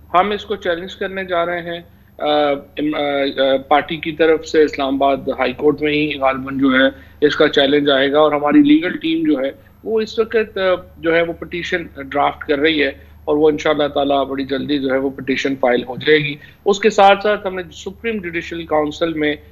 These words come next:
reference भी जो है वो file कर दिया है, अ, आज किया था, लेकिन उसमें ये बात हो गई कि जो,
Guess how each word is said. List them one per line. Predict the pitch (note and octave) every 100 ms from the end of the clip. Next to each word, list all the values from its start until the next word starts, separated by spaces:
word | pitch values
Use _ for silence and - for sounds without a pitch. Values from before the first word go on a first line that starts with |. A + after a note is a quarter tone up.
| - D3
reference | E3+ E3+ A3 -
भी | F#3 D#3+ C3+
जो | D3
है | D3
वो | D3 C#3+ -
file | C#3 C#3+ C3+ B2+ B2+
कर | C#3+ C#3+
दिया | C3+ D3 D#3+
है, | E3 E3+ - - - -
अ, |
आज | D3+ D3+ D3+ D#3 D3+ C#3 -
किया | D3 - E3 F3
था, | F3 F3+
लेकिन | F3 E3 E3
उसमें | D#3 - F3
ये | E3 E3+ E3+ -
बात | C#3 C#3+ D3
हो | D3
गई | C#3+ D#3+
कि | D#3+ E3
जो, | C#3+ D3+ D#3+ D#3+